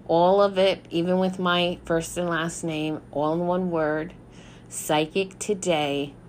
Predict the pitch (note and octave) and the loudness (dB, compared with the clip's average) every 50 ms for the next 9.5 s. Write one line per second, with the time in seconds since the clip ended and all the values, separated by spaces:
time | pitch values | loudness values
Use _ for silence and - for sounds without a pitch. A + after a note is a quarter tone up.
0 | - - D#3 D3+ D3 D3+ - - - D3 - - D#3 D#3+ E3 F3+ F#3 F#3 E3+ D#3 | -10 -6 -4 -4 -4 -4 -8 -16 -14 -8 -6 -2 0 2 2 2 2 4 4 4
1 | D3+ C#3+ D3 D3+ D3+ D3 D3 - - - - - - D3 - D3 C3+ C3+ - - | 4 2 0 0 -2 -2 -4 -6 -10 -10 -10 -12 -8 -4 -2 -2 -2 -2 -4 -6
2 | - D#3 D3 D3 D3 D#3 F#3+ G3+ G3 - - - - - - - - - - - | -8 -6 -4 -2 -2 -2 -4 -6 -8 -12 -16 -20 -20 -20 -20 -20 -20 -20 -20 -20
3 | - - - - C#3+ - - - - D3 C#3+ C#3+ C#3+ - F#3+ F#3 F#3 - - G3 | -20 -16 -12 -12 -10 -8 -8 -6 -4 -4 -4 -4 -4 -6 -8 -6 -6 -8 -8 -4
4 | F3+ E3+ D#3 D3+ D3+ D#3 D3+ D3+ D3 D3 C#3+ D3 - - - - - - - - | -2 -2 0 0 0 0 -2 -2 -4 -4 -6 -6 -8 -12 -20 -20 -20 -20 -20 -12
5 | - - E3+ E3 D#3+ E3 E3 E3 D#3+ D#3+ D#3 - C#3+ D#3 D3+ D3+ - - E3 E3 | -6 0 2 4 4 4 4 4 4 2 2 0 0 0 0 0 0 2 2 2
6 | E3+ F3 F3+ F#3+ F#3 F#3 - - - - - - - D3+ D3+ D#3 D#3 D#3 A#2+ D3 | 2 2 0 -2 -4 -8 -16 -20 -20 -20 -20 -8 0 2 4 6 6 6 4 4
7 | D#3 D#3 D#3 D#3+ D#3+ C#3+ D3 D#3+ D#3 D#3 D3+ D3 D3+ - - E3 D#3 D#3 D3 D3+ | 2 2 0 -2 -2 -2 -2 -2 0 0 0 0 -2 -4 -6 -4 -2 -2 0 0
8 | D#3+ F3+ G3 F#3+ - - - - - - D3+ D3+ - D#3 D3+ C#3+ - - - - | -2 -2 -4 -4 -8 -10 -12 -14 -14 -14 -10 -4 -2 0 0 -2 -2 -6 -12 -16
9 | - - D#3 D3+ D3+ D#3 D#3+ F3 G#3+ A3 | -12 -6 -4 -4 -2 -2 -2 -4 -6 -6